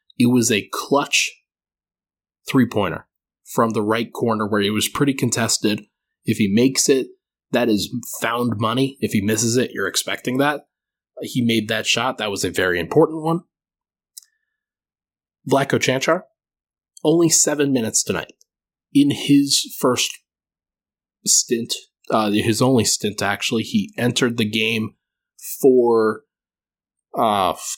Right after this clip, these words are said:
gosh, who was it? Uh, for Jamal Murray, actually. He entered for him and played the backup small forward spot for both the starting unit and for the backups when they arrived.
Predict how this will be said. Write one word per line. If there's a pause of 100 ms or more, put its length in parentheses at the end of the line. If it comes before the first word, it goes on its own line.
gosh,
who
was
it? (500)
Uh,
for (260)
Jamal
Murray,
actually.
He
entered
for
him (560)
and
played
the
backup
small
forward
spot
for
both (180)
the (800)
starting
unit (540)
and
for
the
backups
when
they
arrived.